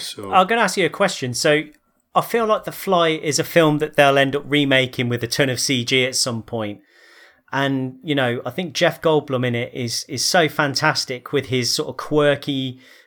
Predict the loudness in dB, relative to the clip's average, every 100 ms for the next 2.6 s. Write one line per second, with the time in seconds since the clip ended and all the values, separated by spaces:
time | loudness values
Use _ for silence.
0 | -4 2 2 2 -2 0 0 0 -2 0
1 | -2 0 -2 -2 0 0 0 -4 -6 -6
2 | 0 0 0 -6 -12 -14